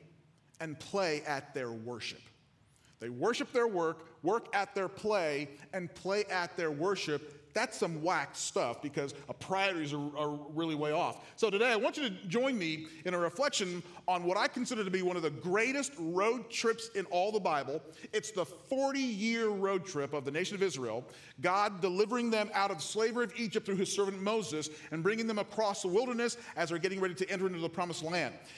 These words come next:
They stand on the threshold ready to enter in, and a lot of the generations who came out of Egypt, they no longer exist. They've died because of disobedience and lack of faith in God. And God knows that as soon as they go into the promised land, that they could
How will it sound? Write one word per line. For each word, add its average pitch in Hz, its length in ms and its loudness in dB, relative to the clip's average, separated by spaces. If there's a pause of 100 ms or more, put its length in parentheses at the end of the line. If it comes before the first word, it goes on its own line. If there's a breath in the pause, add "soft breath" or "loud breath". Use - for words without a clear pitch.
(100)
They 175 100 2
stand 269 400 2
on 226 160 4
the 190 100 0
threshold 220 680 2
ready 208 240 0
to 208 120 0
enter 196 300 0
in, 180 460 0 (520 loud breath)
and 175 80 2
a 185 40 2
lot 220 200 4
of 285 80 0
the 240 60 -2
generations 226 720 2 (120 loud breath)
who 202 100 -4
came 196 320 2
out 233 160 6
of 226 140 2
Egypt, 185 340 -2
they 220 140 4
no 233 140 0
longer 226 400 2
exist. 196 360 0
They've 175 220 0
died 196 320 2
because 180 280 -2
of 147 100 -6
disobedience 180 680 -4
and 156 120 -2
lack 160 180 0
of 139 100 -4
faith 160 200 0
in 143 120 -6
God. 147 340 2 (340 loud breath)
And 175 140 0
God 233 260 6
knows 240 420 2 (180 loud breath)
that 180 100 0
as 170 100 0
soon 277 140 4
as 269 80 4
they 269 100 4
go 233 220 4
into 269 280 0
the 269 120 2
promised 247 340 0
land, 202 400 2 (180 loud breath)
that 156 160 0
they 240 140 4
could 233 140 0